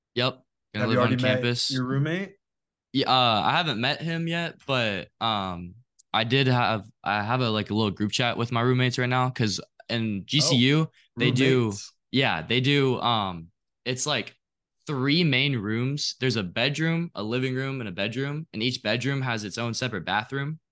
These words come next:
Speaker 2: <laughs> Okay.
Speaker 1: So I'm, I'm basically sharing a room with another kid, and it's another kid on the lacrosse team. And then, um, the other kids, the other two kids are also on the lacrosse team, so we're all just gonna be going to practice together.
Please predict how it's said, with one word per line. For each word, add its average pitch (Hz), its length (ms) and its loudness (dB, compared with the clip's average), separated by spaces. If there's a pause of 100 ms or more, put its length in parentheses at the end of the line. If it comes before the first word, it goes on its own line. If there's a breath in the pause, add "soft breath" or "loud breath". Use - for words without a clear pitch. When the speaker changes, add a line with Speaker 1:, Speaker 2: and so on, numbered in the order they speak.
Speaker 2:
<laughs> - 180 -6
Okay. - 440 -6 (240)
Speaker 1:
So 113 560 -2
I'm, 120 320 2
I'm 131 100 4
basically 151 380 2
sharing 123 420 4
a 107 60 4
room 113 260 4
with 127 160 2
another 131 240 0
kid, 143 380 0 (100)
and 104 260 0
it's 107 160 0
another 113 220 2
kid 113 140 -4
on 110 100 -2
the 101 60 -4
lacrosse 98 380 -2
team. 123 340 -4 (340)
And 117 180 -2
then, 101 500 0
um, 90 520 -2 (260)
the 107 80 0
other 131 220 4
kids, 147 400 0
the 101 80 -2
other 127 140 2
two 131 160 -2
kids 127 260 -2
are 104 80 0
also 110 220 0
on 120 60 -2
the 120 40 -2
lacrosse 117 320 -4
team, 117 160 -4
so 98 240 -2
we're 95 140 -2
all 101 120 2
just 98 140 -4
gonna 98 160 -6
be 87 240 -4 (240)
going 101 120 -2
to 85 40 -4
practice 82 360 -4
together. 82 400 -6